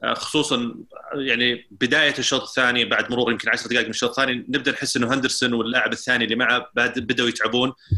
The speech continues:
فيصير فيه، آه، فيرمينو وجوتا يرجعون للتغطية بشكل أكبر، فهذا يفقد الفريق ال-،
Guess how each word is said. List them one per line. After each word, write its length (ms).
فيصير 280
فيه، 480
آه، 220
فيرمينو 480
وجوتا 420
يرجعون 680
للتغطية 500
بشكل 300
أكبر، 340
فهذا 380
يفقد 400
الفريق 540
ال-، 260